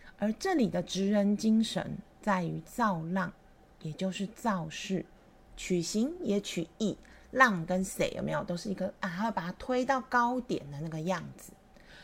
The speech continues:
幕僚专注于自己在政党还有选举的角色，耗费了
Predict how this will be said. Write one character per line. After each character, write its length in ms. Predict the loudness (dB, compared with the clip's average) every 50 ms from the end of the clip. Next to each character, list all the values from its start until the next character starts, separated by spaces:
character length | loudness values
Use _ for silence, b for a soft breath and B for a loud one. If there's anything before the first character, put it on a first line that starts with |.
| B B B B B -4
幕 200 | 0 2 2 4
僚 280 | 4 4 4 2 2
专 260 | 0 0 0 2 2 2
注 180 | 2 2 2
于 80 | 2 0
自 220 | 0 -2 -4 -4
己 240 | -4 -4 -4 -6 -8 -8 -6
在 200 | -4 -4 -4 -4 -8 -8
政 260 | -4 -2 0 0 0
党 160 | -2 -4 -8 -8 -8
还 160 | -8 -6 -4
有 100 | -4 -4
选 300 | -6 -4 -4 -2 -2 -2
举 100 | -4 -4
的 120 | -6 -8
角 200 | -6 -4 -6 -6 -6 -8
色， 320 | -14 -6 -2 -2 -2 -2 -4 B B B B B B B B
耗 320 | B -4 -2 0 0 0
费 200 | 0 0 0 0
了 80 | 0 -2